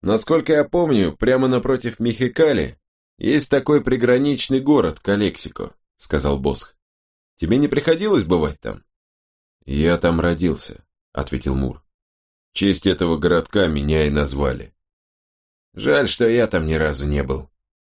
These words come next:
«Ты ничего не потерял. Это обычный пограничный городок, как две капли воды, похожий на все остальные.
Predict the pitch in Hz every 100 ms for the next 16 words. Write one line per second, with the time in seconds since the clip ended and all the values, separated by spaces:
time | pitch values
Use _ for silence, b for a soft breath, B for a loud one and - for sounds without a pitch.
0 | _ _ _ _ 85 85 85 82 82 80
1 | 78 76 78 78 76 65 - - _ _
2 | _ _ - 120 113 110 113 139 - 104
3 | 95 92 92 95 101 - 87 87 87 107
4 | 120 - - 82 67 90 104 - 98 -
5 | 87 85 90 110 92 76 - 98 78 80
6 | 76 - 90 78 - 85 76 65 58